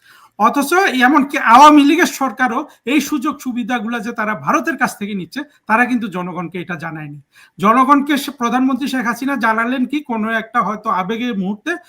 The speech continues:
যে উনি ভারতকে সুযোগ সুবিধা দিয়েছেন। ও বললেন যে মনে রাখবে। কি সুযোগ দিয়েছেন?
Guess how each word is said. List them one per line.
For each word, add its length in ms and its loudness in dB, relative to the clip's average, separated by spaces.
যে 160 -2
উনি 220 0
ভারতকে 460 -4
সুযোগ 300 -10
সুবিধা 320 -6
দিয়েছেন। 400 -12
ও 120 -4
বললেন 340 0
যে 80 -2
মনে 300 0
রাখবে। 260 -8
কি 200 2
সুযোগ 340 0
দিয়েছেন? 360 0